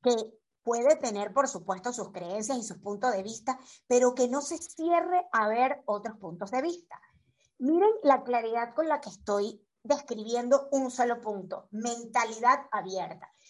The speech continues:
Yo coloco mentalidad abierta y describo lo que es para mí mentalidad abierta.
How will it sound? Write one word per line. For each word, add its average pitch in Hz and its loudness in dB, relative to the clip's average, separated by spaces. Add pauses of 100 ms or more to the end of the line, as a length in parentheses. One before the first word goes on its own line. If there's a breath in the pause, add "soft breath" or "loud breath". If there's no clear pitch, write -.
(160 soft breath)
Yo 226 -2
coloco 240 0
mentalidad 185 -4
abierta 233 -2
y 262 -6
describo 262 -2 (220 loud breath)
lo 254 4
que 247 2
es 294 -4
para 254 2
mí 302 -6
mentalidad 233 0 (180)
abierta. 196 -2